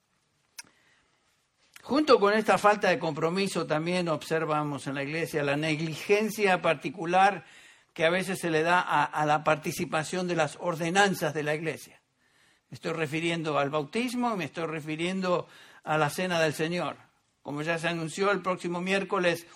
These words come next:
último de este mes tendremos otro servicio de bautismo.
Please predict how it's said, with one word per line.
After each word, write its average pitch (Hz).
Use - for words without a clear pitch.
último 185
de 185
este 165
mes 240
tendremos 170
otro 185
servicio 170
de 170
bautismo. 165